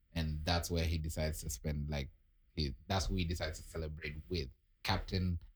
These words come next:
manager connection. That was a great moment. These guys are taking out the team that they're out against in the, in the quarterfinals, and, um, we need to get into that, actually.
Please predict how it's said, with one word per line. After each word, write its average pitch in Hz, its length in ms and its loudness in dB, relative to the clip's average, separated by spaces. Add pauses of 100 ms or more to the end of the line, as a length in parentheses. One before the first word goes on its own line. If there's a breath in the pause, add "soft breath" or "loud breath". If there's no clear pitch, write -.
manager 90 420 6
connection. 87 520 2 (240 loud breath)
That 202 100 12
was 175 140 12
a 156 80 10
great 151 260 8
moment. 127 360 8 (220 loud breath)
These 143 120 8
guys 110 260 8
are 80 260 6
taking 92 340 4
out 87 260 4
the 80 80 0
team 87 260 2
that 80 120 0
they're 78 180 0
out 80 160 0 (220)
against 82 400 -2
in 85 60 -20 (420)
the, 73 80 -8
in - 920 -18
the 80 60 -4
quarterfinals, 82 760 2 (160)
and, 78 240 0
um, 73 300 -2 (280)
we 82 100 0
need 80 180 -2
to 78 60 -8
get 80 180 -2
into 92 260 0
that, 69 180 -2
actually. - 240 -8